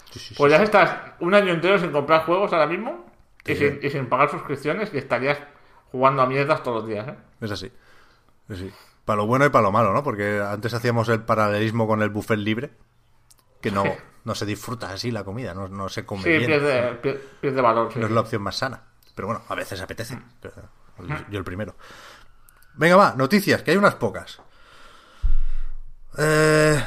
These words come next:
Speaker 1: voy a dejar el Apex Legends para luego, si os parece, para poder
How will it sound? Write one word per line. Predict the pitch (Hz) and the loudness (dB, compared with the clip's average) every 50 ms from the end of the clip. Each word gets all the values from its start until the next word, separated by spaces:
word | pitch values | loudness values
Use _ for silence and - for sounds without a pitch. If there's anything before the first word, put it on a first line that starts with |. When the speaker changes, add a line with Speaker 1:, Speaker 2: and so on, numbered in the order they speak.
| - - - | -6 -8 -4
Speaker 1:
voy | 120 143 185 214 | 0 4 6 8
a | |
dejar | 208 185 - 196 180 | 8 6 6 6 6
el | 180 180 175 170 | 6 6 6 6
Apex | 175 180 180 - - 175 156 - - - - - | 4 4 4 2 0 0 0 2 0 0 0 0
Legends | 139 139 156 165 135 143 147 139 139 135 - - - - - _ | 2 4 6 6 6 4 2 2 0 -2 -6 -8 -10 -10 -6 _
para | - 135 131 131 131 123 123 123 123 | 2 4 4 6 6 6 6 6 4
luego, | 123 131 151 170 196 202 | 4 4 4 4 4 2
si | 190 - | 0 0
os | 143 - | -2 2
parece, | - 123 131 143 131 180 202 | 4 4 4 4 2 0 -2
para | 208 - - - 123 120 120 110 | -4 -6 -10 -4 0 0 0 0
poder | 113 113 110 117 117 120 123 123 117 113 | 0 0 2 2 4 4 4 2 0 -2